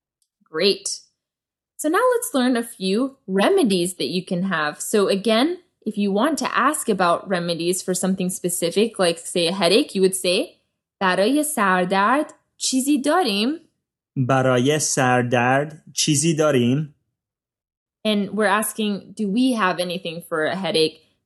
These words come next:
Speaker 1: But if you go to a pharmacy, for example, you say, "برای سردرد چیزی دارین؟"
Speaker 2: برای سردرد چیزی دارین؟
Speaker 1: So asking the pharmacist, "Do you have anything for a headache?" So a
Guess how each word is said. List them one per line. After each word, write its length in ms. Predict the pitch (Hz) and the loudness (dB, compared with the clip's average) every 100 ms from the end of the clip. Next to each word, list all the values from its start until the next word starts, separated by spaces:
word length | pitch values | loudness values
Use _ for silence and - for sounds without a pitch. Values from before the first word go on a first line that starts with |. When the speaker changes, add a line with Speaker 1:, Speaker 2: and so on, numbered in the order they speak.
| - | -2
Speaker 1:
But 120 | 190 | 0
if 240 | - 208 - | 0 -4 -4
you 460 | 202 202 196 185 190 | -4 0 0 0 0
go 200 | 214 208 - | 2 0 -2
to 140 | 214 190 | -2 -2
a 40 | |
pharmacy, 520 | 190 247 294 233 196 | 2 2 2 0 -2
for 140 | 190 175 | -4 -4
example, 460 | 170 160 175 180 | -4 -6 -4 -2
you 160 | 185 170 | 0 -2
say, 320 | - 175 180 _ _ | -4 -6 -6 _ _
"برای 400 | 202 190 196 226 | -2 0 2 0
سردرد 800 | 254 - 190 180 185 202 247 277 - _ | 0 0 0 0 0 2 2 -2 -8 _
چیزی 580 | - - 254 269 285 - 202 | -6 -2 0 0 -2 -4 -2
دارین؟" 580 | 254 294 214 196 202 220 - _ _ _ _ _ 135 | 0 2 0 0 0 -2 -4 _ _ _ _ _ -4
Speaker 2:
برای 500 | 123 135 139 147 151 | 0 2 2 2 0
سردرد 1040 | - 139 127 123 120 127 131 143 147 - | 0 2 2 2 2 2 2 0 -4 -8
چیزی 540 | - 151 135 143 147 135 120 | -2 0 2 2 0 -4 -2
دارین؟ 680 | 139 143 120 110 113 131 - _ _ _ _ _ - | 0 2 2 0 -2 -4 -8 _ _ _ _ _ -4
Speaker 1:
So 180 | 196 | -2
asking 540 | - 185 185 - 180 175 | 0 -2 -4 -8 -10 -10
the 80 | 160 | -4
pharmacist, 800 | 190 180 180 185 127 - - _ 208 | -2 -2 -4 -8 -10 -10 -12 _ -6
"Do 100 | 196 | -2
you 260 | 185 220 | 0 0
have 240 | 202 170 160 | 2 0 -2
anything 400 | 151 - 151 170 | -6 -10 -10 -6
for 100 | 156 | -4
a 80 | 156 | -4
headache?" 400 | 180 143 - - _ _ _ _ _ _ _ _ _ _ - | -4 -6 -6 -14 _ _ _ _ _ _ _ _ _ _ 0
So 80 | |
a 60 | 240 | 0